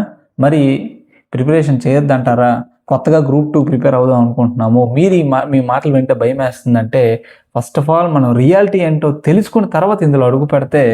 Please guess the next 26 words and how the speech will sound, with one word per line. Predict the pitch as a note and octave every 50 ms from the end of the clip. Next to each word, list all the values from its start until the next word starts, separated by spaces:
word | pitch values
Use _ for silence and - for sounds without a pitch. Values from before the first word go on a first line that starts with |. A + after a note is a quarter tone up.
| A2+ A#2 A#2 - _ _ _ _ _ _ -
మీకు | B2 B2 B2 B2 - A#2+
మంచి | A2+ C#3 F#3+ F#3+ G3 E3+
రిజల్ట్స్ | D#3 D3 D3 C#3+ C#3+ C#3
వస్తాయనే | B2 - - C3+ A#2+ A#2
ఉద్దేశంతో | A2+ A2 A2+ C#3 C#3+ C#3 - C3 A#2+ A#2+ A#2+ C#3 C3 A#2+ A2+ A2+ A2 - - _ _ _ _ _ _ -
ఈరోజు | A#2+ A#2 B2 C#3+ D3+ C#3 C3+ C#3 C3+ B2 A#2+ B2 -
ఈ | C#3 B2
నిజాన్ని | A#2+ A#2+ A#2+ C3 D#3 D3 C#3+
చెప్పే | - A#2+ - - A#2
ప్రయత్నం | A#2+ - A2 G#2+ G#2+ - -
చేస్తున్నానండి. | D3+ - - A#2 - - A#2 A#2 G#2+ G2+ G#2 G#2+ - - _ _ _ _ _ _ _ _ _ _ _ _ _ _ _ _ _ _ _ -
ఓకేనా? | D3+ D3+ D#3+ E3 F3 G#3 A3 - _ _ _ _ _ -
అయితే | E3+ G3 G3 G#3
దీనికి | F#3+ E3 E3+ D#3+ D3+ -
సొల్యూషన్ | - D#3+ E3+ F#3+ G3+ F3+ - D3+
ఏమైనా | D3 D3 D3 C#3+ C#3
ఉందంటే | C3 B2+ B2 C3 C3 B2 A#2+ B2 C3 B2+ B2+ C3 D3 - -
ఎస్ | A#2 B2 A#2+ - - -
ఉంది. | A#2+ B2+ B2+ A2+ G2 - - _ _ _ _ _ _ _ -
నేను | C#3 F#3 G#3+ F#3
ఇచ్చే | F3+ F3+ - F#3+ F#3
నా | D#3+ C#3 C3 C3+
సలహా | C3 - A#2 A2+ A2+ A#2+
ఏంటంటే | G#2 G2 - - - _ - - - - - _ _ _ _ _ - - - _ - D3+
నువ్వు | D#3 D#3+ D3+ B2+
గ్రూప్ | B2 B2+ C#3 F3 G3 -